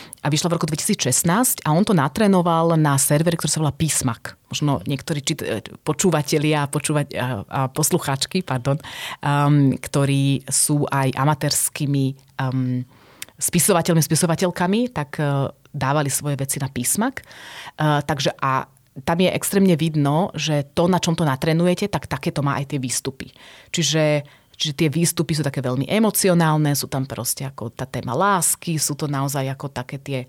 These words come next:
ehm, fóra na Písmaku, ale v oveľa, oveľa horšej forme. E, proste aj tie neurónové siete robia to, že oni vlastne spriemerujú informáciu. Čiže vlastne to je vždy priemer volačoho, hej?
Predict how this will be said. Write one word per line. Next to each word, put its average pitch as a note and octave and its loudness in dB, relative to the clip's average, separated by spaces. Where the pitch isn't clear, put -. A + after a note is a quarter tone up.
ehm, C3+ -4
fóra D3+ 2
na C#3+ 2
Písmaku, D#3 0
ale C#3+ 2
v - -8
oveľa, E3+ 4
oveľa C#3 2
horšej A#2 -2
forme. G#2+ -8
E, C#3 2
proste C#3+ 0
aj C#3+ 0
tie D3+ 4
neurónové E3 4
siete D3+ 2
robia C#3+ 0
to, D#3+ 0
že D3 0
oni D3+ 4
vlastne D3+ 0
spriemerujú D#3+ 4
informáciu. B2+ -2
Čiže D3+ -6
vlastne D3 -4
to - -8
je D3 -2
vždy E3+ -2
priemer D3+ 2
volačoho, C3 -6
hej? E3+ -4